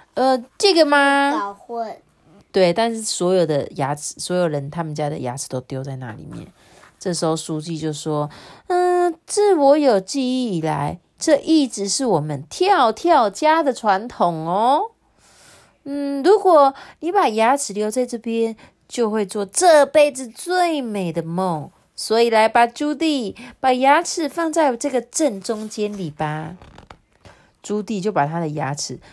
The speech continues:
Speaker 1: 放进这一堆松鼠牙齿里，然后往后站。等苏西把鸟巢推进树洞的时候，说：“呃，等一下，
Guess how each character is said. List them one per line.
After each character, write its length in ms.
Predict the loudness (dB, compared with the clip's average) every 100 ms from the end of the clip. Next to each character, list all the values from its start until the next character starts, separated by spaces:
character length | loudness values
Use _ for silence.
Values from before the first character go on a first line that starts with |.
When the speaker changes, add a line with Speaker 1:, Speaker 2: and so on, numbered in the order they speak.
| _
Speaker 1:
放 260 | _ -4 -4
进 200 | -6 -8
这 140 | -4
一 100 | -4
堆 220 | -4 -4 -6
松 340 | -6 -6 -8
鼠 260 | -10 -10 -6
牙 280 | -4 -6
齿 260 | -8 -10 -8
里， 200 | -10 -12 _ _ _
然 180 | -4 -2
后 240 | 0 0
往 240 | 0 -4
后 240 | -6 -4 -4
站。 320 | -4 -6 -6 _ _ _ _ _ _
等 140 | -2 -2
苏 340 | -2 -4 -2
西 260 | -2 0 -2
把 200 | 0 -2
鸟 220 | -2 -4
巢 240 | -2 -2 -2
推 220 | -2 -6
进 220 | -6 -10
树 240 | -8 -8
洞 180 | -4 -4
的 80 | -4
时 200 | -8 -6
候， 100 | -8
说 160 | -8 -8
：“呃， 600 | 2 4 6 6 6 4
等 300 | 2 2 2
一 80 | 4
下， 460 | 2 2 2 0